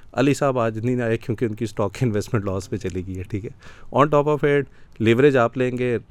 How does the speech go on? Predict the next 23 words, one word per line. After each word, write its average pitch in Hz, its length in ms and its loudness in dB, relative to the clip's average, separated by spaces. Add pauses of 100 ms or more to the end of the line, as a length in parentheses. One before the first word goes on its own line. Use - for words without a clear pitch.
(140)
آ، 107 220 2
قرضہ 113 280 2
آپ 127 180 0
لے 123 120 2
لیں 113 180 -2
گے، 110 200 -2
قرضے 127 300 2
کے 131 120 -2
اوپر 120 360 0
آپ 110 180 0 (220)
چاہتے 131 320 0
ہیں 131 100 -2
کہ 123 80 -4
یار 117 200 -2
لاکھ 107 340 2
پہ 135 80 -4
نہیں 139 120 -4
میں 127 100 -4
دس 110 280 -6
پہ 123 100 0
زیادہ 104 260 -2
پیسے 98 260 -4
بناؤں، 87 280 -8